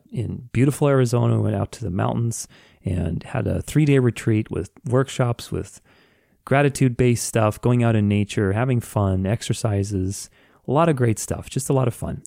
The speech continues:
And we'd love to continue that, to grow it. So if this is something you're interested in, uh,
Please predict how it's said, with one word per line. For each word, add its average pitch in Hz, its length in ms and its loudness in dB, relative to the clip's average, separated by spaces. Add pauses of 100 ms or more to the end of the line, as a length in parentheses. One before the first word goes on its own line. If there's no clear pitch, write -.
And 101 460 -2
we'd 107 260 -4
love 127 200 2
to - 100 -4
continue 123 460 -2
that, 117 180 -2
to - 80 -8
grow 110 300 2
it. 117 160 0 (340)
So 110 260 0
if - 100 -2
this - 180 0
is 175 100 2
something 156 320 2
you're 117 160 0
interested 165 520 2
in, 98 300 0 (480)
uh, 87 260 -4